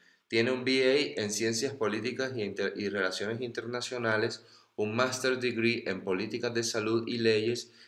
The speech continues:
y también ganó su P H D en Salud Pública Global de un doctorado conjunto con el U C de San Diego y San Diego State University.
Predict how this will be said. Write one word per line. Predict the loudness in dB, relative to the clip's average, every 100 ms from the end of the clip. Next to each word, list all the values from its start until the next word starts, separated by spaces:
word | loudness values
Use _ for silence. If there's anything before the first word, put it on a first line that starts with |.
| _
y | -2
también | 0 0 2 0 2
ganó | 0 0 0
su | 0 -2 2
P | 4
H | 4 2 2 2
D | 2 0 -8 _ _
en | -2 0
Salud | 0 2 2 2 0
Pública | 0 0 -2 -2
Global | 2 2 4 2 2 -6 -18 _ _
de | -8 0 2 4
un | 2 0 0
doctorado | 0 0 0 4 6 4 2
conjunto | -2 -4 -2 -2 0 -2
con | -4 -4 -4
el | -2
U | -4
C | -2
de | -2 -2
San | -4 -4
Diego | -4 -2 -4
y |
San | -4 -6
Diego | -2 -2 -2
State | -2 0 0 -2
University. | -8 -4 2 2 2 -4